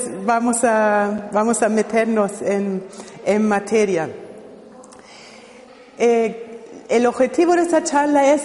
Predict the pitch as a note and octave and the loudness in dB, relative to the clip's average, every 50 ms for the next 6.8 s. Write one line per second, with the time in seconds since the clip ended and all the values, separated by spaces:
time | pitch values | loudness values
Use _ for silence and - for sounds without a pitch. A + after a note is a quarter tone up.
0 | G4+ - C4 B3 C#4 C4+ B3+ C4 C4 - - - A#3+ - - C4+ D#4+ E4 F4 F4+ | -2 0 0 2 2 2 2 0 0 0 -2 -4 -6 -4 -2 -2 0 0 0 -2
1 | F#4 - - - - - - - - - - - - - - A#3 G3 G3 G3 G3 | -4 -6 -10 -14 -16 -18 -18 -20 -20 -20 -20 -20 -20 -16 -10 -8 -6 -4 -4 -4
2 | F#3+ F#3+ F#3+ F#3+ - - G#2 E3+ E3 G3+ A3+ A3+ A3 A3+ - B3 C#4 C#4 C#4+ D4 | -6 -6 -6 -8 -8 -10 -10 -8 -4 -2 -2 -2 -2 -2 -2 0 2 4 4 4
3 | C#4+ C#4 C#4 - - B3 B3 A#3+ A#3 A3+ A3 A3+ - B3+ C4 C4 C4 B3 A#3+ A#3 | 2 0 -2 -2 0 2 2 4 2 2 0 0 0 0 2 2 2 2 2 0
4 | G#3 - G#3 G3 F#3+ C4 D#4+ F4 E4+ F4 - - D4 C4 C4+ C#4 C4+ C4+ C4+ C4+ | 0 -2 -2 -2 0 0 0 0 0 0 0 0 2 2 2 2 2 2 2 2
5 | C4+ C4+ C4+ - A3 A3 G#3+ A3 G#3 G3 G#3+ B3 C4+ C#4 C4+ - C#4 B3+ A#3+ B3 | 0 0 0 -2 0 0 0 0 0 0 0 0 0 0 -2 0 0 0 2 2
6 | A#3+ A#3+ B3 A#3+ A#3+ A#3+ - B3+ A#3 A3+ B3 B3+ C4 C4 C4 B3+ | 0 0 0 -2 -4 -2 0 0 0 0 0 0 0 2 0 0